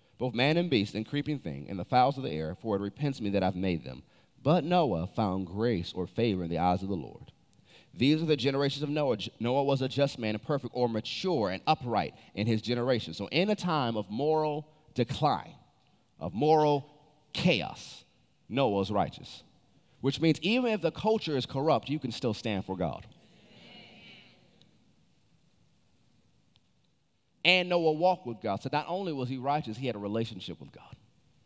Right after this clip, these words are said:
And Noah begat three sons,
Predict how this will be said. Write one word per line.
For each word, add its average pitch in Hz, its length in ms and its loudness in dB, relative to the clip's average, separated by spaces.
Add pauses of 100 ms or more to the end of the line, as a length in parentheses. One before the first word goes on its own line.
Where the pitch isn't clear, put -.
(1700)
And 123 120 0
Noah 160 180 6
begat 156 380 4
three 170 160 0
sons, 160 500 -2